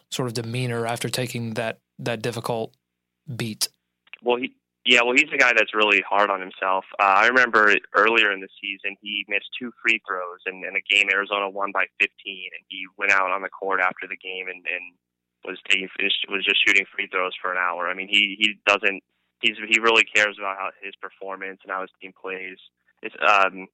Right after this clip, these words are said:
Speaker 2: when you're talking about that performance specifically, I'm not really sure. We didn't really get to, we, the only time we got to talk to him after that was a few weeks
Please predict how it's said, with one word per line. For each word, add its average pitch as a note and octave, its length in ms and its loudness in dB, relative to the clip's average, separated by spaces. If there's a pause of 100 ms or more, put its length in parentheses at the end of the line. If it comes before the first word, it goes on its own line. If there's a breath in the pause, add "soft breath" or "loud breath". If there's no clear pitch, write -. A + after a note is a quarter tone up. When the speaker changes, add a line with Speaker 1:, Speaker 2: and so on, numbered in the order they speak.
(240)
Speaker 2:
when A2+ 120 4
you're A2 80 0
talking A#2 160 2
about G2 120 -2
that G2+ 200 0
performance G2 480 -16
specifically, G2+ 480 -6
I'm G2+ 80 -4
not G2+ 140 -2
really F#2+ 180 -10 (160)
sure. F#2 300 -10
We G2+ 80 -12
didn't F#2+ 320 -8
really F#2+ 240 -12
get F#2+ 220 -12
to, - 120 -10
we, G2 240 -6
the A#2 60 0
only A2 240 4
time A2+ 120 2
we A2 60 0
got G#2 160 2
to G2 160 -6
talk G2 240 -2
to G2+ 80 -14
him F#2+ 80 -16
after F#2+ 360 -12
that F2+ 240 -12
was F#2 260 -16
a - 140 -20
few F#2+ 120 -12
weeks F#2 160 -16